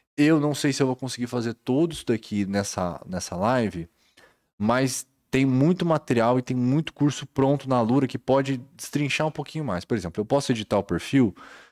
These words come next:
mas quão bonito vai ficar o meu perfil? Quantas informações eu vou colocar lá? Né? Talvez não dê tempo de eu colocar tudo, mas existem cursos na Alura que, te f-, que, que durante as aulas vocês vão ver que vai dar uma enriquecida nesse conteúdo,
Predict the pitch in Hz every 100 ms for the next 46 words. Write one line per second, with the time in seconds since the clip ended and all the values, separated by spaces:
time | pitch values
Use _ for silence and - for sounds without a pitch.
0 | _ - - - 240 233 170 127 117 110
1 | 98 107 98 90 95 90 - 73 - _
2 | - - 185 202 190 175 180 147 110 -
3 | 117 104 98 95 98 92 - 85 80 -
4 | _ _ _ _ _ _ _ 95 101 104
5 | - _ - 110 131 156 170 170 165 165
6 | 165 165 160 165 - 120 92 87 123 151
7 | 151 160 160 151 - 156 - 113 - 120
8 | 135 139 127 143 - - 147 - - _
9 | _ _ 113 - 113 110 120 175 175 135
10 | 110 127 147 - 131 147 113 110 110 113
11 | 117 117 113 120 113 113 123 - 110 104
12 | 107 - 107 113 120 156